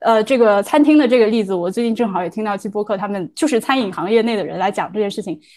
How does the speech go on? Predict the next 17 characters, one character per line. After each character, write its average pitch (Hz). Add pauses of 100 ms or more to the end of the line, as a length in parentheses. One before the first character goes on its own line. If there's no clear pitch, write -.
他 262
们 254
也 190
提 -
到 226
一 214
些， 214
比 214
如 196
说， 311 (380)
如 233
果 208 (160)
你 208
这 269
个 254
人 180 (220)
对， 233